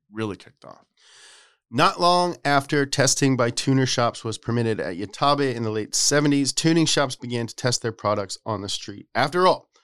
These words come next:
Speaker 2: only road testing could truly simulate the harsh vibrations and other variables of practical use. Separate shops began to group up as they would participate in testing together. One of the most notable groups born from this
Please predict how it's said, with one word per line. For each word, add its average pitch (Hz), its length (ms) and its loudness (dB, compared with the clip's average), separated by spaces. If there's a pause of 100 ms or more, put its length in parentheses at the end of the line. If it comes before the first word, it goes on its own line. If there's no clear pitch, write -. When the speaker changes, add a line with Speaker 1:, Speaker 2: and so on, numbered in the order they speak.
(240)
Speaker 2:
only 170 280 2
road 165 260 2
testing 120 480 0
could 110 180 -12
truly 165 500 2
simulate 120 540 2
the 95 100 -10
harsh 131 300 2
vibrations 110 680 -2
and 90 80 -8
other 139 220 4
variables 113 640 0
of - 160 -18
practical 92 400 -10
use. - 320 -20 (400)
Separate 151 320 0
shops 143 260 2
began 123 480 2
to 117 260 -4
group 127 400 -2
up 127 320 2
as 110 260 0
they 110 120 -2
would 107 220 -8
participate 117 680 -2
in 107 140 -12
testing 104 460 -8
together. 107 520 -4 (120)
One 160 100 0
of 185 40 4
the 180 60 4
most 170 220 2
notable 185 340 2
groups 139 280 0
born 131 260 2
from 110 220 -2
this 92 400 -6